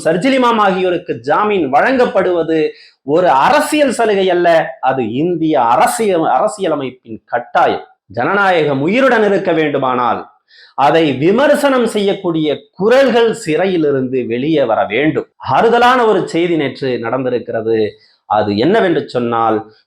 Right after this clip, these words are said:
குல்ஃபிஷா ஃபாத்திமா, மீரான் ஹைதர், ஷிஃபாவுர் ரஹ்மான், முகமது சலீம், அஹ், ஷாதாப் அகமது ஆகிய ஐந்து சகோதர சகோதரிகளுக்கு உச்ச நீதிமன்றம் ஜாமீன் வழங்கியதே அந்த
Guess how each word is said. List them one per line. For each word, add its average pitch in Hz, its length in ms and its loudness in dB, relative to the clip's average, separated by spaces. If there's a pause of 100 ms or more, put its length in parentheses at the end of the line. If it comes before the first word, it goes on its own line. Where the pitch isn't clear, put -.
(140)
குல்ஃபிஷா 226 640 2
ஃபாத்திமா, 123 600 0 (320)
மீரான் 175 640 2
ஹைதர், 120 680 0 (240)
ஷிஃபாவுர் 208 720 2
ரஹ்மான், 131 680 -2 (200)
முகமது 180 680 0 (140)
சலீம், 143 640 0 (380)
அஹ், 131 160 2 (120)
ஷாதாப் 220 460 4
அகமது 147 840 2
ஆகிய 123 720 0
ஐந்து 196 500 2
சகோதர 135 580 -2
சகோதரிகளுக்கு 196 1160 0
உச்ச 135 280 -8
நீதிமன்றம் 120 680 -2
ஜாமீன் 120 480 0
வழங்கியதே 101 600 -2 (120)
அந்த 101 340 -4